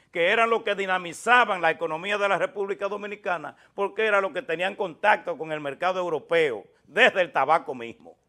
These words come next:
y eran los que genera-, generaban las divisas que necesitaba el gobierno y el país para poner en marcha a la nación y la economía misma. Eso, eso no se toca en ningún sitio.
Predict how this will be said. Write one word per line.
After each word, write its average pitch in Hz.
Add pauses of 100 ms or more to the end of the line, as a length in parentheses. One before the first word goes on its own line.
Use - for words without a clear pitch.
(200)
y 147
eran 196
los 214
que 214
genera-, 196 (120)
generaban 190
las 208
divisas 202 (500)
que 196
necesitaba 180
el 220
gobierno 185
y 170
el 202
país 151 (220)
para 160
poner 156
en 156
marcha 151
a 123
la 127
nación 117
y 127
la 127
economía 120
misma. 82 (340)
Eso, 214
eso 214
no 240
se 214
toca 226
en 143
ningún 147
sitio. 101